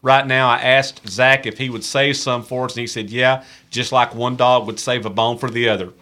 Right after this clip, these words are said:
That pretty much answered that question I had right there.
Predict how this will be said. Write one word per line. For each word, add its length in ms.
That 180
pretty 160
much 260
answered 320
that 160
question 400
I 120
had 200
right 220
there. 180